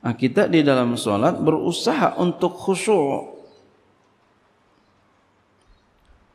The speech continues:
Sadar bahwasanya kita sedang apa? Sadar kita sedang sholat menghadap Allah.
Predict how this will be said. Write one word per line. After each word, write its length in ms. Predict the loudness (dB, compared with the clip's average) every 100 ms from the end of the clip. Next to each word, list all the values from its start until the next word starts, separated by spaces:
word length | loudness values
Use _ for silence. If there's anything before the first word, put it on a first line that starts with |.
| -8
Sadar 640 | 2 4 2 0 0 0 0
bahwasanya 640 | 2 4 4 2 2 0 2
kita 240 | 2 2
sedang 480 | 2 2 2 0 0
apa? 560 | -2 -2 -2 -4 -6 -20 -20 _ _ _ _ _ _
Sadar 800 | -10 0 2 2 0 2 2 2
kita 240 | -2 2 2
sedang 480 | 2 2 4 2 -4 -12 -18 -20 -20 _ _
sholat 480 | -8 -2 2 0 -2 -8 -20 -20 -20 _ _ _ _ _ _ _ 0
menghadap 640 | 2 2 -2 -4 -4 -6 -6
Allah. 400 | -8 -6 -10 -14